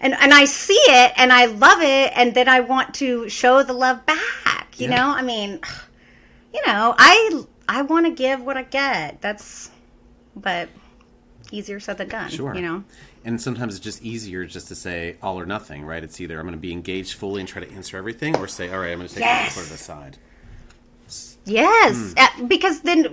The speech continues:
Speaker 1: where's the, uh, where do you stop? You know, at what
Speaker 2: That's right.
Speaker 1: point? I guess I could always say, "Okay, I'll devote an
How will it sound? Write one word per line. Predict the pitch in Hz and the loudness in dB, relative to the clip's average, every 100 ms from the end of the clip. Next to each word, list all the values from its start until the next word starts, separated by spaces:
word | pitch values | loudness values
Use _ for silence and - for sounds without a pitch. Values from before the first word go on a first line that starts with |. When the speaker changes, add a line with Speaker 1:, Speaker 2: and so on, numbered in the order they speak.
| 254 | 0
Speaker 1:
where's | 330 370 - | 2 2 -2
the, | - 220 - - - - - | -8 -8 -18 -20 -20 -20 -14
uh, | - - _ _ _ _ - - - - - - | -14 -14 _ _ _ _ -10 -10 -10 -14 -20 -14
where | 202 277 311 | 0 2 2
do | |
you | 277 262 233 - | 0 -2 -6 -8
stop? | - - 214 180 - - - - | -14 -2 0 0 -2 -8 -20 -16
You | 196 196 | -6 -4
know, | 185 | 0
at | 180 196 | -2 0
what | 220 | 0
Speaker 2:
That's | - | 0
right. | - 175 - | -4 -4 0
Speaker 1:
point? | 233 | 0
I | |
guess | 254 427 339 | 0 -2 -4
I | 269 | -6
could | - 262 220 | -4 -4 -2
always | 196 190 180 | -2 -4 -10
say, | - 180 165 165 - - 254 | -4 -2 -2 -6 -14 -4 -2
"Okay, | 240 226 | -2 -2
I'll | 196 190 | -2 -2
devote | 196 175 180 170 165 - _ _ | -6 -6 -4 -4 -8 -14 _ _
an | 214 | -2